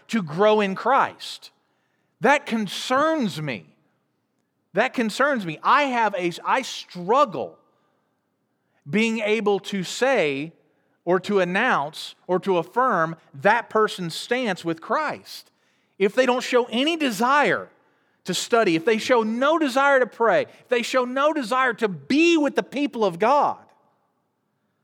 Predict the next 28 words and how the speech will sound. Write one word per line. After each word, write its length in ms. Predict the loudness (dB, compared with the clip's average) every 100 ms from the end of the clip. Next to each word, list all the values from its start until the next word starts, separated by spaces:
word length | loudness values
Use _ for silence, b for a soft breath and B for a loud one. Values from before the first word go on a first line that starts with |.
| _ _ _
I 200 | 0 2
have 240 | 4 4 2
a 80 | 0
problem 800 | 0 -2 0 0 -2 -4 -4 -12 _ b b b
affirming 800 | 0 0 0 2 4 0 0 0
their 180 | 0
stance 520 | -2 -4 -4 -2 -4 -4
that 140 | -2
they 140 | 0
are 100 | 2
with 180 | 0 -2
Christ. 680 | -6 -8 -8 -20 -20 -20 -20 _ _ _ _ _ _ _ _ _ _ _ _ _ _ _ _ _ _ _
Because 380 | -6 -4 -2 -4
genuine 540 | -6 -4 -4 -2 -2 -2
believers 880 | -2 -2 -2 -6 -10 -10 -14 -16 _ _ _ _ _ _ _ _ _ -8
do 140 | -4
not 240 | 0 0
want 220 | 0 -4 -4
to 100 | -8
just 220 | -8 -10
stay 240 | -4 -4
in 140 | -4 -6
one 180 | -8
spot. 440 | -10 -8 -4 -4 -4
They 100 | -6
want 180 | -4 -8
to 40 |
continue 600 | -8 -14 -12 -12 -8 -10